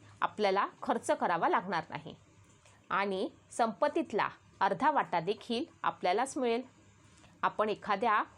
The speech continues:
ओळखीच्या वैद्याकडनं विष घेऊन ते तुमच्या छोट्या भावाला औषध म्हणून देऊयात, जेणेकरून तो मरण पावेल आणि आपल्यावर कोणी संशय देखील घेणार नाही.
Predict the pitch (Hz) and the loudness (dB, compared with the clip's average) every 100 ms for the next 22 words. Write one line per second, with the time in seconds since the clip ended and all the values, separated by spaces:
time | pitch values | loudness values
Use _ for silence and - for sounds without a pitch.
0 | - 220 240 247 330 403 311 202 165 208 | 0 2 2 2 0 2 2 0 0 0
1 | 311 302 240 247 - - - 214 330 - | 2 0 0 -2 -6 -18 -6 -2 0 -2
2 | 180 190 190 339 - - 285 294 277 262 | -4 -2 -2 -6 -16 -4 -2 0 -2 0
3 | 415 - 190 202 185 180 165 196 359 - | -2 -2 -2 0 0 0 2 0 -2 -6
4 | - 180 - 208 175 185 277 349 170 - | -4 -2 -2 -6 -4 -4 0 0 0 -4
5 | 147 - - - - - - - 175 196 | -6 -12 -20 -20 -20 -20 -20 -14 -4 -4
6 | 170 170 277 285 320 - 349 262 202 349 | -4 0 2 2 -2 -2 0 2 2 2
7 | 415 202 151 - - - - - - 320 | 2 2 0 -8 -16 -20 -20 -10 -2 0
8 | 427 285 - 196 185 190 214 247 240 320 | 2 0 0 0 2 0 -2 -2 -2 -6
9 | - 240 214 - 311 320 - 320 269 262 | -2 0 0 -2 -2 -2 -2 -2 0 -2
10 | 247 226 202 | -2 -4 -6